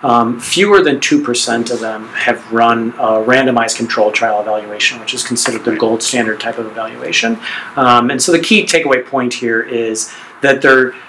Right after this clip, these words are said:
Speaker 1: there isn't this pervasive culture of evidence that's driving decision making for policymakers and for providers. And, um, there's a long ways to go,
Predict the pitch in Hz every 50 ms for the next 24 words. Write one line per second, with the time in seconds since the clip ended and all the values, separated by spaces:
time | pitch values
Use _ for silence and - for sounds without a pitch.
0 | - - - 151 151 165 196 190 202 196 165 147 - 135 - - - - 131 -
1 | 113 120 127 123 - - 123 113 - - - - 135 120 123 - - 123 113 110
2 | 110 110 - 147 127 113 120 113 110 107 110 - - - 117 107 - - - 117
3 | 113 113 110 113 110 110 - - 127 117 113 110 107 107 107 - - 117 110 107
4 | 107 - - - - - - - 135 123 - 110 110 107 110 110 - 127 110 107
5 | 107 107 - 107 104 104 101 104 - - - 110 107 107 - - 120 - 117 110
6 | 107 107 110 110 107 101 98 101 107 - - - 113 107 107 107 107 104 - -
7 | 104 104 - - - - - 120 117 117 117 113 107 107 117 117 117 120 117 110
8 | 110 107 - - 120 110 104 104 104 101 101 101